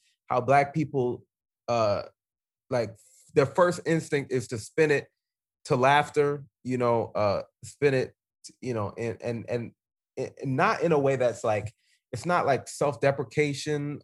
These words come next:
or any sort of, like, it's not that type of humor, but it's, like, I don't know, it's something different. It's something different, but we're able to kinda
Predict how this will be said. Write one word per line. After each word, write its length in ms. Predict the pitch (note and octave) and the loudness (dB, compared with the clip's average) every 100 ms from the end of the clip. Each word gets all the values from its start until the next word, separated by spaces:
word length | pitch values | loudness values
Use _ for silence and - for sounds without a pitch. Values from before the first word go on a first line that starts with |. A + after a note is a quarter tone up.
| - | 0
or 280 | B2+ A#2 - | 2 2 0
any 180 | C3 | -2
sort 240 | B2+ C#3+ A#2 | -2 0 2
of, 80 | A2+ | 2
like, 200 | G#2 F#2 - | 0 -2 -6
it's 120 | D3 C#3 | -4 2
not 200 | E3+ D3 | 2 4
that 160 | D#3+ | 4
type 180 | E3 D#3 | 4 0
of 60 | C#3+ | 0
humor, 420 | E3 F3 F3+ E3+ _ _ | -2 0 -2 -6 _ _
but 120 | - C3+ | 0 2
it's, 160 | C3 | 2
like, 300 | C#3 A#2 - - _ _ _ _ _ - - | 2 0 -2 -14 _ _ _ _ _ -18 -2
I 40 | |
don't 120 | E3 | 0
know, 120 | C#3+ A#2+ | 2 0
it's 100 | G#2+ | 0
something 240 | E3 A#2 | -4 -2
different. 400 | G#2 D3 A#2+ F#2 | 2 2 2 -6
It's 100 | F#2+ | -4
something 240 | F3 A#2 | -6 -6
different, 380 | A2+ D3 C#3+ A2+ | 0 0 0 0
but 140 | C#3 B2+ | 2 2
we're 100 | B2 | 4
able 320 | D#3 E3 D#3+ | 4 4 0
to 120 | C#3+ | -4
kinda 440 | - C#3+ B2 G#2 | -2 0 0 -2